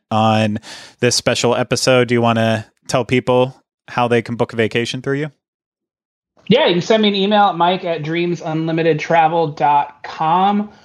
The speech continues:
Speaker 2: um, is the easiest way. You can also find me on Instagram. Um,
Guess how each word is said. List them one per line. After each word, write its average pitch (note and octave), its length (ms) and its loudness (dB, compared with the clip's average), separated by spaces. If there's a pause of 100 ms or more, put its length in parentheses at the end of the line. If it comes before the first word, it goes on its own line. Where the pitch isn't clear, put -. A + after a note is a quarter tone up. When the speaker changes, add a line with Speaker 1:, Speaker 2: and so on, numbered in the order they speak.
(260)
Speaker 2:
um, C#3+ 540 2 (680)
is D3+ 200 2
the D3+ 100 0
easiest D#3+ 460 2
way. G3 160 4
You G3 100 2
can F#3+ 100 0
also F#3+ 200 0
find F3 260 -2
me E3+ 100 -2
on D3 100 -6
Instagram. D3+ 720 -4 (480)
Um, C3+ 400 -4